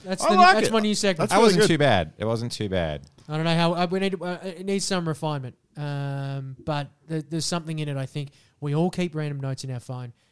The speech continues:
Speaker 1: We all keep weird little notes in our phone. Yes, some people journal.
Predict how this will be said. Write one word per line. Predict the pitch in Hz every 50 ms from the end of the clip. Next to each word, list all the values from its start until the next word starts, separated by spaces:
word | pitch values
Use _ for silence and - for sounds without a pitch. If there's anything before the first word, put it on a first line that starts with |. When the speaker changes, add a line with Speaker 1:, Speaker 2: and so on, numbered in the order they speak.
| _ _ -
Speaker 1:
We | 131 131
all | 139 147 143
keep | - 156 147 139 120 135 131
weird | 131 147 160 160 165 151 139 _ -
little | 147 139 170 185 180 165
notes | 151 147 139 139 - 139
in | 131
our | 127 123
phone. | - - 127 123 120 120 117 - _ _ _ _ _
Yes, | - 143 156 156 143
some | - - 139 127 120
people | 131 123 - 123 120
journal. | 113 - 120 117 117 120 117 113